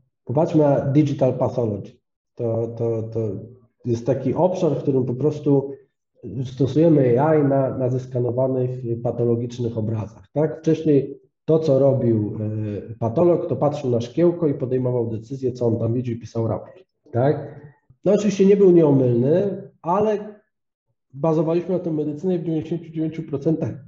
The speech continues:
przypadków on wiedział, co tam jest. Natomiast teraz przez to, że chcemy wdrożyć A I, to digitalizujemy szkiełko, musimy mieć skanery, musimy to trzymać gdzieś, musimy szkolić A I i patolog bidaka, bo oni często się mi skarżą,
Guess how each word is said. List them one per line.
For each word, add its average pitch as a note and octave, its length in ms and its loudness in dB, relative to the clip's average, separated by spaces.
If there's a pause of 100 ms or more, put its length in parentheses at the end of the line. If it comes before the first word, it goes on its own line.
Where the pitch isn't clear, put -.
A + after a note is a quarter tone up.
(140)
przypadków E3+ 580 -4
on C3+ 180 2
wiedział, D3 420 2
co B2+ 140 -6
tam A#2+ 240 -4
jest. - 300 -8 (800)
Natomiast D#3+ 500 2
teraz F3 320 4
przez F3 240 0
to, D#3 100 -2
że C#3+ 100 -2
chcemy D#3+ 300 0
wdrożyć D3 480 0
A B2 120 -6
I, D3 580 -2
to C#3 220 2
digitalizujemy C#3+ 840 0
szkiełko, G#2 680 -10
musimy A#2+ 360 -4
mieć C3+ 220 0
skanery, A2+ 600 -2
musimy A2+ 580 -4
to A#2 160 -6
trzymać A2+ 540 -4
gdzieś, A2+ 340 -10
musimy A2+ 340 -8
szkolić A#2+ 420 -6
A A#2 240 -4
I - 40 -2 (360)
i B2+ 80 -6
patolog C#3+ 500 2
bidaka, B2+ 460 -2
bo A#2+ 120 -4
oni A#2+ 180 -2
często B2+ 320 -6
się A#2 160 -8
mi A#2 140 -2
skarżą, A2 640 -4